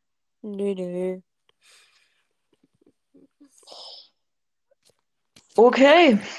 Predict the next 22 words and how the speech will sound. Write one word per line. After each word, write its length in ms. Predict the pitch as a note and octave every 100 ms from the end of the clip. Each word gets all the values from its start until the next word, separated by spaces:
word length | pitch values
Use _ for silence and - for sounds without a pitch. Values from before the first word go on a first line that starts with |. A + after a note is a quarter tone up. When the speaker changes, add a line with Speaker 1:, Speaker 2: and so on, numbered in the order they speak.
| - - A#3
Speaker 1:
Ja, 220 | G#3+ G#3+
ich 120 | A3
würd 140 | B3+
sagen, 340 | - D#4 F4 F4
wir 120 | D#4+
sind 240 | D4 D4 E4+
durch. 360 | E4+ G4 - _ _ _ -
Wir 160 | B3
haben 180 | C#4+ C#4+
jetzt 200 | C4+ _
nicht 160 | C4 -
wirklich 260 | C4+ C4+ -
viel 180 | C4+ B3+
ein 240 | B3 B3 _ -
grundlegendes 640 | A#3+ B3+ A#3 A#3+ A3+ A3+
Thema 340 | - D4 C4 G#3+
gehabt, 280 | G#3+ A#3+ _
was 180 | G#3+ -
ein 80 |
bisschen 220 | G#3 G#3 G3+
schade 420 | A#3+ B3 G#3 G#3
ist. 180 | B3